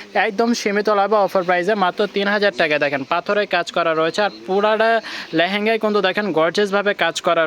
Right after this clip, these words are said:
রয়েছে। আর কিন্তু দেখেন প্রত্যেকটা কালার রয়েছে আমাদের কাছে। তো আমরা পরবর্তী ডিজাইনে চলে যাচ্ছি।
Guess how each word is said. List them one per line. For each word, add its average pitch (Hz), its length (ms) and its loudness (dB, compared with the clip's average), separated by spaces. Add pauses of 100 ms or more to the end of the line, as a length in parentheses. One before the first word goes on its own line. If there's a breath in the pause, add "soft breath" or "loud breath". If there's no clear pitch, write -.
রয়েছে। 170 360 0
আর 196 140 -2
কিন্তু 208 180 0
দেখেন 185 360 0
প্রত্যেকটা 202 560 -2 (140)
কালার 196 320 2 (180)
রয়েছে 180 260 2 (120)
আমাদের 147 360 0
কাছে। 131 220 0 (460 loud breath)
তো - 100 -2
আমরা 190 140 -2
পরবর্তী 208 500 0
ডিজাইনে 190 360 0 (100)
চলে 156 200 2
যাচ্ছি। 139 240 -2